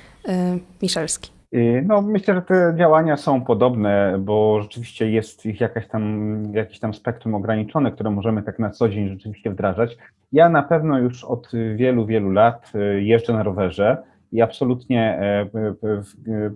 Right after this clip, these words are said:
Speaker 2: no, w Warszawie, y, w Warszawie mam blisko Sejmu, ale w Krakowie po prostu, y, w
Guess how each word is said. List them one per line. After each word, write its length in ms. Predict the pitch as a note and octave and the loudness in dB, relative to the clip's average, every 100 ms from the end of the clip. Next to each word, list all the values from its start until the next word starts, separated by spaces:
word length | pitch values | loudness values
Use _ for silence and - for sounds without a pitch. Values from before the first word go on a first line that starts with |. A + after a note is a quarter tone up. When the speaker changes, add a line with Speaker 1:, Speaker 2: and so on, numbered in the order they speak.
| - | -2
Speaker 2:
no, 160 | C3+ B2+ | 0 0
w 320 | - A2+ A#2+ | -4 -10 -2
Warszawie, 380 | C3+ - C3 B2 | -2 0 2 2
y, 500 | A#2 G#2+ A2 A2 A2 _ _ - | 2 0 -2 -2 -6 _ _ -4
w 20 | |
Warszawie 380 | A#2+ - C#3 B2+ | -2 0 2 2
mam 160 | A2+ G#2 | 2 0
blisko 440 | B2 A#2+ - F2+ | -2 -4 -4 -4
Sejmu, 360 | - F#2 F#2 F2+ | -2 -2 -2 0
ale 260 | A2 A2 | 0 0
w 140 | - _ | -4 _
Krakowie 440 | A#2+ - C3 A#2+ | -4 -2 -2 -2
po 120 | A#2+ | -2
prostu, 440 | A#2 A#2 A2+ A2 G#2+ _ - | -4 -4 0 0 0 _ -8
y, 120 | G2+ | -6
w 240 | G2+ - | -6 -12